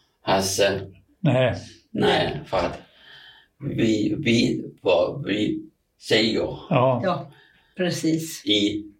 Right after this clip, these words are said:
Speaker 1: huvudet.
Speaker 2: Ja.
Speaker 3: Ja.
Speaker 1: Men kommer inte fram
Speaker 2: Ja.
Speaker 1: i, eh, munnen.
Speaker 2: Ja.
Speaker 3: Nej,
Speaker 1: Mm.
Speaker 3: det går inte.
Speaker 1: Ja. Vi är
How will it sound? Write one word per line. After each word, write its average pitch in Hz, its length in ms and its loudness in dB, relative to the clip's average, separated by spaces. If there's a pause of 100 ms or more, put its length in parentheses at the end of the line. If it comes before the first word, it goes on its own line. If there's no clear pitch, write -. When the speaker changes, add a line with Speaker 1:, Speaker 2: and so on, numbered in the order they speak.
(140)
Speaker 1:
huvudet. 107 760 0
Speaker 2:
Ja. 127 260 4
Speaker 3:
Ja. 156 200 0 (1160)
Speaker 1:
Men - 440 -2 (200)
kommer 107 640 2
inte - 500 0 (200)
fram - 640 -2 (1400)
Speaker 2:
Ja. 143 280 2
Speaker 1:
i, 92 280 -6 (220)
eh, 85 240 0
munnen. 104 1120 0
Speaker 2:
Ja. 131 360 2
Speaker 3:
Nej, 170 300 -2
Speaker 1:
Mm. - 240 -6 (400)
Speaker 3:
det 165 100 0
går 143 420 2
inte. 160 140 -2
Speaker 1:
Ja. - 380 0 (1120)
Vi 110 480 -2
är - 280 2